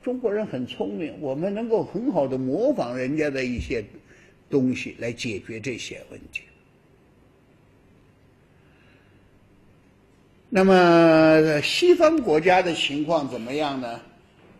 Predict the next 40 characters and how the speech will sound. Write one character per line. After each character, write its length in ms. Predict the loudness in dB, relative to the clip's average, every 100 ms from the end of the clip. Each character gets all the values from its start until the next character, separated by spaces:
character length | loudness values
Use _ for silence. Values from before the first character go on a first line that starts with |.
| _
应 180 | -6 -4
该 160 | -4 -4
跟， 260 | -6 -6 -8 -12 -16 -20 _ -20 -20 _ _
可 160 | -6 -4
以 100 | -4
看 300 | -4 -6 -4
到 220 | -4 -6
和 240 | -6 -6
中 260 | -6 -6 -4
国 200 | 0 0
有 200 | 0 -4
一 40 |
个 180 | -4 -6
很 180 | -6 -10
不 140 | -12 -12
同 400 | -10 -8 -6 -2
的 140 | -4 -4 -12 -20 _
发 200 | -8 -6
展 220 | -6 -10 -8
的 100 | -10
过 300 | -8 -10 -10
程。 160 | -16 -20 -20 _ _ _ _ _ _ _ _ _ _ _ _ _ _ _ _ _ -8
首 260 | 0 2
先， 260 | 2 0 -2
西 220 | -2 0
方 220 | 0 0
国 180 | 4 2
家 160 | 2 -2
一 140 | -4
开 300 | -6 -4 -2
始 180 | 0 0
就 160 | 2
是 180 | 0 0
主 220 | -4 -4
张 220 | -2 -2 -2
是 140 | -4
市 200 | -4 -4
场 260 | -4 -8 -6
自 200 | -2 -2
由， 260 | -4 -10